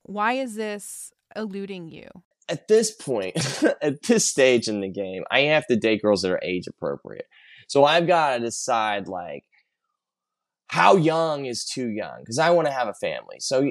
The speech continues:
Speaker 2: I don't wanna really go more than eight years outside my age. So at this point, I've gotta find a woman that's, like,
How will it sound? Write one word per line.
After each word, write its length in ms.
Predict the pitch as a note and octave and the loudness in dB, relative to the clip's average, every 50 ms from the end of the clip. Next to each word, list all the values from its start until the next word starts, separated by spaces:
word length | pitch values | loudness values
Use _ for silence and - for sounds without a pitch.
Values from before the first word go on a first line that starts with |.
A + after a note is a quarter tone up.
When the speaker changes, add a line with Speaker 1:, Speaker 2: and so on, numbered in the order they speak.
| - _ | -2 _
Speaker 2:
I 140 | - D#3+ F3+ | -2 0 0
don't 160 | G3+ G#3+ G3+ | 2 2 2
wanna 240 | F#3+ F#3 F3 E3 C#3+ | 2 2 2 0 0
really 300 | C3 C3+ C#3 C3 B2+ A#2+ | 0 0 0 0 0 0
go 280 | G#2+ F#2+ A#2 A2+ A2 G#2+ | 0 2 2 2 2 2
more 260 | G#2 G#2 G#2 G#2 G#2+ | 0 0 -2 -2 0
than 160 | G2+ G2 F#2+ - - | 0 -2 -4 -4 -6
eight 240 | - G#2+ G#2 - - | -6 -4 -4 -6 -6
years 320 | - F2+ F#2 E2+ D#2+ D#2 - | -8 -8 -8 -6 -6 -8 -8
outside 440 | C#2+ C2 B1+ - - - G#1 C2+ C2 | -8 -8 -8 -8 -6 -6 -6 -6 -6
my 240 | A#1+ G1+ G#1 G#1+ G1+ G1+ G1+ | -8 -8 -8 -8 -10 -10 -10
age. 220 | - - - - - | -10 -8 -8 -4 0
So 200 | - - B2+ - | 4 6 6 6
at 120 | A#2+ - | 8 8
this 200 | E3+ F3+ F3+ E3+ | 8 6 6 4
point, 300 | - - B2+ A#2 G#2+ - | 0 -2 -2 -2 0 0
I've 160 | D2+ A2+ G#2+ | 0 0 2
gotta 180 | G#2+ A#2 A2 G#2+ | 4 4 2 2
find 300 | - - A2+ A2 G#2+ G2+ | 0 -2 -2 0 0 0
a 60 | G2 | 0
woman 320 | F#2+ F2+ F#2 F#2 F#2 F2+ | 0 0 -2 -2 -2 -4
that's, 200 | F2+ E2+ E2+ - | -4 -6 -6 -6
like, 160 | - D2 E2 | -6 -6 -6